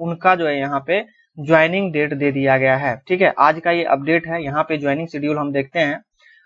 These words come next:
तो ज्वाइनिंग शेड्यूल पे आप क्लिक कीजिएगा, तो यहाँ पे आपको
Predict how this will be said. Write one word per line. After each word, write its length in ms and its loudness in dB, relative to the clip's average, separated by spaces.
तो 100 2
ज्वाइनिंग 340 2
शेड्यूल 280 -4
पे 100 0
आप 120 0
क्लिक 220 -4
कीजिएगा, 340 0
तो 120 -6
यहाँ 240 -6
पे 120 -2
आपको 320 -4